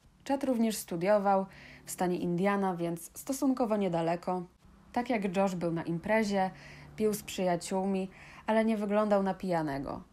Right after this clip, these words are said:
W nocy opuścił imprezę i nikt później nie widział go żywego. Jego ciało odnaleziono w lutym dwa tysiące trzeciego roku, mniej więcej w czasie, kiedy znaleziono również ciało Chrisa Jenkinsa.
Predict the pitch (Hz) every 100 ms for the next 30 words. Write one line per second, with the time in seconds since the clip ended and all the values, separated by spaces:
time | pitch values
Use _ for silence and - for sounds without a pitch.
0 | _ _ - - - 202 226 240 - 208
1 | 226 208 214 175 175 165 185 196 190 190
2 | - 226 202 190 - - - 214 190 180
3 | 175 175 - _ 214 208 185 170 170 170
4 | 175 180 165 151 - 175 175 _ _ _
5 | _ _ - 196 196 190 220 220 208 190
6 | 185 185 185 180 175 170 160 180 185 180
7 | 175 165 202 233 233 196 185 - 160 160
8 | 160 160 190 - 185 - - - - -
9 | _ _ _ _ - 247 269 254 262 247
10 | 233 - 226 226 220 214 202 196 185 190
11 | 185 185 185 185 180 175 175 - - 170
12 | 170 170 151 165 165 160 165 160 151 139
13 | 165 - -